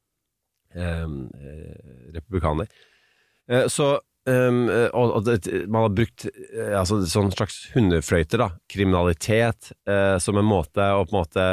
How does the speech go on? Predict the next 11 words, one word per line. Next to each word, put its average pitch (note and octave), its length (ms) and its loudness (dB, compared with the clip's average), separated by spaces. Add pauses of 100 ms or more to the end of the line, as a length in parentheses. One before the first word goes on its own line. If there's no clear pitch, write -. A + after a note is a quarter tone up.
undertrykke F2+ 640 0
svarte F2 280 -2
på. F#2 280 0
Man, F2 300 0
man F2 220 2
har, E2+ 240 0
eh, E2 240 2
altså D#2 160 -2
kampen D2+ 320 -2
mot D2+ 220 -2
narkotika, G2+ 880 0